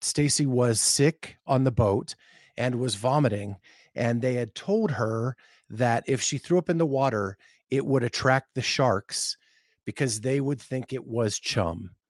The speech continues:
And then she goes on to say, "You had to use the restroom. If you peed in the water, it would attract the sharks." Um, but all that was cut out,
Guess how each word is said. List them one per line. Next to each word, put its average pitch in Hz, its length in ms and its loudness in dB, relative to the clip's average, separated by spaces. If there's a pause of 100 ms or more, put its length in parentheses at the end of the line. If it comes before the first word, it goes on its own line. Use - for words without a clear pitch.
(760)
And 135 280 2
then 131 260 0
she 233 260 0
goes 185 240 4
on 131 200 0
to 123 80 -2
say, 120 300 0
"You 131 280 -2
had 160 240 2
to 165 60 0
use 165 160 0
the 143 120 0
restroom. 123 540 0 (260)
If - 220 -4
you 147 100 0
peed 220 400 0
in 143 100 4
the 117 60 2
water, 107 500 0 (240)
it 120 160 -4
would 123 200 -2
attract 110 480 0 (120)
the 107 120 -4
sharks." - 640 -2 (520)
Um, 107 260 0
but 117 160 -4
all 185 280 6
that 180 240 2
was 156 180 -4
cut 139 260 0
out, 135 360 2